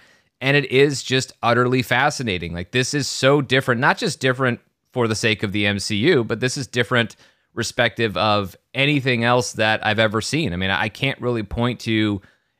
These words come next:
a series or movie or anything that this really, uh, reminds me of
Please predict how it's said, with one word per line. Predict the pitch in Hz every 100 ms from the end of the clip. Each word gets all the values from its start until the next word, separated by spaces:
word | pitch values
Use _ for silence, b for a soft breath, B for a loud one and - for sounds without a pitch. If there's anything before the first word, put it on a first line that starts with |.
| _
a | 120 113
series | - 139 139 139 127 110
or | 123 113
movie | 110 135 123 123
or | 117
anything | 107 117 123 123 113 110 98 - - 784 932 - _ 117
that | 113
this | 123 -
really, | 120 123 123 113 -
uh, | 104 101 98 95 - _ _ _ -
reminds | 117 110 110 131 139
me | 120 107
of | 95 90 92 95